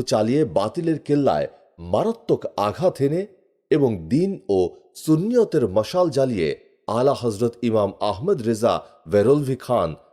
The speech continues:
রহমতুল্লাহ আলাইহে তেরোশো চল্লিশ হিজরিতে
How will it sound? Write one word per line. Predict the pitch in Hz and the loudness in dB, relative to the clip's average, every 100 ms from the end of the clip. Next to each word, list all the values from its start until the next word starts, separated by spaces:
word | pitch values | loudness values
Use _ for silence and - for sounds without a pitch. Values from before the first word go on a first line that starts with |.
| _ | _
রহমতুল্লাহ | 101 107 110 101 85 80 | -4 -2 -4 -2 -2 -2
আলাইহে | 78 156 135 90 71 - _ _ - | 0 0 0 0 -2 -6 _ _ 0
তেরোশো | 135 135 - 131 - | 2 2 0 -6 -2
চল্লিশ | 233 220 202 165 - | 0 0 0 -4 -4
হিজরিতে | 101 82 98 135 90 | -6 -4 -2 -2 -2